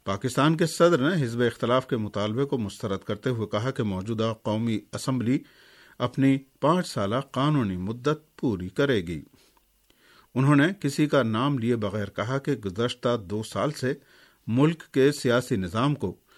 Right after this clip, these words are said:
غیر مستحکم کرنے کی کوشش کی جا رہی ہے۔ ڈاکٹر عارف الوی نے کہا کہ انتخابی نظام میں اصلاحات کے بارے میں قومی مکالمے کی ضرورت ہے۔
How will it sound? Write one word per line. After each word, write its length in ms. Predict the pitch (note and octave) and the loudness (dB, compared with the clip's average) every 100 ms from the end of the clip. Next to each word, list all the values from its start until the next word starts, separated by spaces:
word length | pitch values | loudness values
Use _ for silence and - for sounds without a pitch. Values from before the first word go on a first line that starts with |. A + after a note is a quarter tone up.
| _ - | _ -4
غیر 300 | A2+ C3+ C#3+ | 4 6 4
مستحکم 640 | A#2+ A#2+ - C3 B2+ B2 | 0 -2 -2 -2 0 -2
کرنے 400 | A#2 A2 G#2+ D3+ C#3 | -2 -6 0 0 0
کی 140 | F#2+ | -4
کوشش 640 | - D3 C#3+ - G#2 - - _ | -4 -2 0 -2 -4 -8 -12 _
کی 200 | - C#3 | 0 0
جا 220 | F#2 F2 | 0 -6
رہی 280 | E2 F2+ C3 F#2 | -6 -2 -2 -2
ہے۔ 100 | F#2 - _ _ _ _ _ _ _ _ _ _ _ _ _ _ _ - | -8 -14 _ _ _ _ _ _ _ _ _ _ _ _ _ _ _ 0
ڈاکٹر 480 | A#2 C#3 - E3+ D#3+ - | 4 4 6 4 4 2
عارف 400 | B2 B2 D3+ D3+ | 0 4 4 4
الوی 280 | B2 A#2+ D#3+ | 2 4 2
نے 120 | B2 | 2
کہا 280 | A#2+ G2+ C#3 | 0 -2 -2
کہ 120 | D3 | 0
انتخابی 560 | A#2+ G#2+ A#2 B2 B2 B2+ | 0 0 -2 0 0 0
نظام 480 | F#2 E2 G#2+ C3+ B2 | -2 -4 -2 -2 -2
میں 160 | E3+ | -2
اصلاحات 500 | A#2+ G#2+ G2 A#2 A#2+ | -6 -4 -2 -2 -2
کے 120 | A2 | -4
بارے 300 | E2+ E2 C#3 | -4 -2 -2
میں 140 | F#2+ E2+ - _ - _ | -2 -6 -12 _ -20 _
قومی 400 | - A#2+ D3 D#3 | 0 2 4 2
مکالمے 580 | G#2+ F#2+ - G2 G#2+ D3 | 2 -2 -4 -2 0 0
کی 140 | D3 D#3+ | 0 0
ضرورت 520 | F3 D3+ G2 F2 - | 2 2 0 -4 -6
ہے۔ 140 | F2 | -8